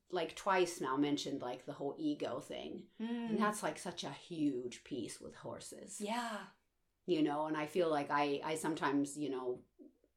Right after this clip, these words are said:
Speaker 1: describe Little Love as she was, like,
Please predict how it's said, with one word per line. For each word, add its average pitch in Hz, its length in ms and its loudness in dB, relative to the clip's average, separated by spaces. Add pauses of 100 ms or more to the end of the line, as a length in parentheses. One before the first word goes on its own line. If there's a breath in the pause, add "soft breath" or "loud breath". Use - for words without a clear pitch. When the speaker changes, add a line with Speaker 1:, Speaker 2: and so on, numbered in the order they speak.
(360)
Speaker 1:
describe 151 560 4
Little 139 240 -2
Love 131 200 -6
as 135 160 -4
she 135 200 -2
was, 127 200 -8
like, 123 300 -6